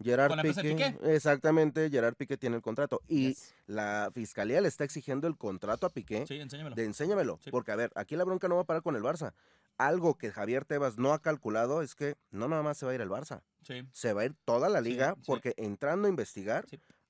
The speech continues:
Speaker 1: vámonos contra todos. Digo,
Speaker 2: Sí.
Speaker 1: que es lo que debe de ser.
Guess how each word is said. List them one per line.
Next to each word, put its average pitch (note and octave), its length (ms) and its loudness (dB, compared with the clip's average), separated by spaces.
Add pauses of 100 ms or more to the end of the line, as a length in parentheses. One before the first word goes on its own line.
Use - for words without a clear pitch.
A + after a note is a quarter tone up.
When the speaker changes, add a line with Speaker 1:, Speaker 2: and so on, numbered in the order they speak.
Speaker 1:
vámonos D#3 320 -2
contra G#2 220 -6
todos. B2+ 300 -4
Digo, A2+ 160 -4
Speaker 2:
Sí. C3 100 -10
Speaker 1:
que A2 240 -6
es C3 80 -2
lo F3+ 120 4
que D#3 100 -2
debe A2 140 -4
de A2+ 120 -4
ser. D#3 180 0